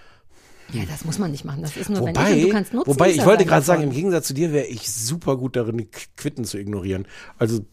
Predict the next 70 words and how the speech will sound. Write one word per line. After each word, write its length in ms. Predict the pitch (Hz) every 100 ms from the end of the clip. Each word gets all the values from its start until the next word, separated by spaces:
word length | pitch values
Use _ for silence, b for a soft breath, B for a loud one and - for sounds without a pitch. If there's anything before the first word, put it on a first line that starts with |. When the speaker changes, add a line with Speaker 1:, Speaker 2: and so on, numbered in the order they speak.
| - - - - - B B B B
Speaker 1:
Werde 240 | 170 175 170
ich 100 | -
die 80 | 170
nächsten 280 | 170 165 170
Jahre 280 | 151 147
wahrscheinlich 320 | 151 160 151 151
Speaker 2:
Ja. 100 | 151
Speaker 1:
auch. 40 |
Das 120 | 180 190
ist 20 |
mein 120 | 185
erstes 320 | 190 202 190
Jahr, 220 | 190 185
die 80 | 202
Bäume 300 | 180 190 208
schreien 380 | 196 - 180 226
mich 160 | 220 -
an, 180 | 214 233
gerade 300 | 190 190 202
weil 120 | 190
Quitte 340 | - 233 277
wohl 80 | 214
bis 200 | 185 233
zum 140 | - 240
November 380 | 196 196 370
rumhängt. 540 | 370 147 156 143 143 165
Das 160 | 175
kenn 160 | - 220
ich 60 | 220
ja 160 | -
auch 80 | 403
nicht. 200 | 233 -
Die 40 |
machen 220 | 220 269 277
einem 140 | 269
auch 60 | 254
ein 80 |
schlechtes 300 | 240 277 -
Gewissen. 380 | - 285 - 180 B B B B
Dauernd 220 | 233 285
Speaker 2:
Aber 40 | 302
Speaker 1:
guckst 240 | 311 -
du 40 |
aus 100 | 277
dem 80 | 254
Fenster, 420 | 240 262 - 311
glotzen 400 | 247 254 254 -
dich 160 | 269 -
zwei 220 | - 226
Bäume 320 | 220 233 269
mit 160 | 254 233
Quitten 260 | 240 262 285
an, 220 | 262 240
die 160 | 233
schreien, 400 | - 226 226 247
„Verarbeite 560 | - - 330 220 214 226
mich, 180 | 220 208
sonst 180 | 254 -
ist 140 | 262
es 120 | 320
Lebensmittelverschwendung.“ 880 | 311 226 - 233 208 220 - 208 202
Speaker 2:
Das, 80 | 156
ich 60 | 127
wette, 180 | - 104
das 200 | 101 98
würden 160 | 107
die 60 | 107
mich 160 | 101
nicht 200 | 101 101
anschreien. 420 | 101 92 95 95